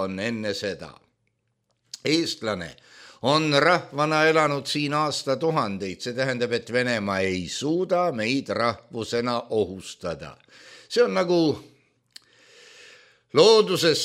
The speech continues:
sümbioos versus võõrliigid. Jäädes Euroopa Liitu ja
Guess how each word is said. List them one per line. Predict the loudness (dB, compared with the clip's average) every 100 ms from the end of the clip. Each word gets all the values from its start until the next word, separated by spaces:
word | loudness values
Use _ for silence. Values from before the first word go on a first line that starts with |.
| 0
sümbioos | 0 2 4 6 8 8 8 4 4 0 -4 -6 -6
versus | 0 0 0 -6 -8 -6 -6 -4
võõrliigid. | -2 0 2 0 0 -2 -4 -4 -4 -6 -10 -16 -18 -20 -20 -20 _ _ _ _ _ _ _ -2
Jäädes | 2 4 2 0 2
Euroopa | 2 2 0 -2 -4
Liitu | -2 -4 -6 -4 -2 -2 -4 -18 _ _ _ _ _ _ -4
ja | 2 4 4 2